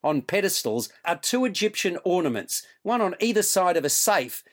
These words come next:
which contains Rubinstein's jewels, and wait for it, chicken pieces, which he frequently feasts upon. Rubinstein can't stand the point of a fridge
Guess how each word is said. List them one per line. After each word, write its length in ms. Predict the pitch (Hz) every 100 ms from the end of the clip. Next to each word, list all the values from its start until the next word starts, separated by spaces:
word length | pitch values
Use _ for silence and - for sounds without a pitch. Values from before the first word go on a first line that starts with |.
| _
which 180 | 214 -
contains 600 | 208 190 - 202 185 135
Rubinstein's 800 | 202 202 180 - 180 175 165 123
jewels, 580 | 143 180 123 87 101 - _ _ -
and 160 | 180 160
wait 220 | 233 -
for 180 | - 156
it, 100 | - _ _
chicken 460 | - 247 - 160 131
pieces, 540 | 131 120 - 98 90 - -
which 220 | 175 185
he 100 | 190
frequently 760 | 160 - 226 - 214 190 190 -
feasts 440 | - - 196 - -
upon. 440 | 120 113 87 85 _ _ -
Rubinstein 640 | 240 254 254 - 185 170
can't 340 | 156 190 220 240
stand 340 | - 202 185
the 60 | 165
point 320 | - 180 170 -
of 100 | 135
a 60 |
fridge 580 | - - 202 131 110 -